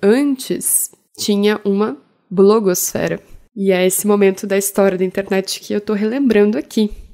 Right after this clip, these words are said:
da época de ouro da blogosfera. Naquela época, as pessoas tinham blogs em sites próprios, tipo w w w ponto fulaninho de tal ponto com ponto b r,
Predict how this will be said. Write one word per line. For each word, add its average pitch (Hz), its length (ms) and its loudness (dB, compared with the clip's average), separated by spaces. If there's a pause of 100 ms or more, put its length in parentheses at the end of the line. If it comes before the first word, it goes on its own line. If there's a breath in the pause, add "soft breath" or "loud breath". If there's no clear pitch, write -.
da 185 160 -2
época 175 260 -4
de 233 160 0
ouro 202 240 6
da 196 120 2
blogosfera. 185 720 0
Naquela 302 420 0
época, 233 400 -2
as 190 140 -4
pessoas 208 400 -4
tinham 208 200 -2
blogs 190 800 0 (180)
em 196 280 -2
sites 208 440 -2
próprios, 196 680 0 (160)
tipo 196 540 -6
w 190 360 0
w 185 140 0
w 196 340 0
ponto 196 680 0 (120)
fulaninho 220 540 0
de 185 140 -6
tal 208 320 0
ponto 196 240 -12
com 208 120 -2
ponto 196 220 -6
b 185 80 -4
r, 196 380 -4